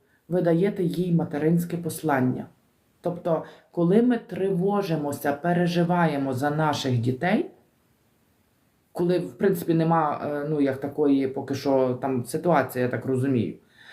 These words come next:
та? Тобто ми просто це в думках крутимо. Ми їх на енергетичному плані, як мінімум, просто їм програмуємо ці ситуації. Як максимум, ми їх знищуємо.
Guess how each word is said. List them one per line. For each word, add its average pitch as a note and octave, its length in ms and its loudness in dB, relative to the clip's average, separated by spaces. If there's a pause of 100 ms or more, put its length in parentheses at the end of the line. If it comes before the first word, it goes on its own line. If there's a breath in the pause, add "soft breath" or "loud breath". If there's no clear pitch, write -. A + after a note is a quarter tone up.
(460 loud breath)
та? G#3+ 260 0 (760)
Тобто E4+ 220 4
ми C#4+ 80 4
просто - 260 -2
це E3+ 140 0
в C#3 80 -4
думках E3 420 -2
крутимо. B2+ 400 -4 (640 soft breath)
Ми F#3+ 340 6
їх G3 520 -4
на E3+ 120 -4
енергетичному D3+ 760 -2
плані, C#4 440 0 (120)
як E3 280 0
мінімум, F3+ 600 2 (560 soft breath)
просто B3+ 340 2
їм G3+ 340 2 (120)
програмуємо F3 800 0
ці E3+ 200 -4
ситуації. A#2+ 880 -4 (160)
Як E3+ 220 -2
максимум, G#3 600 2 (220)
ми D#3 180 2
їх D3+ 140 0
знищуємо. A#2+ 520 -8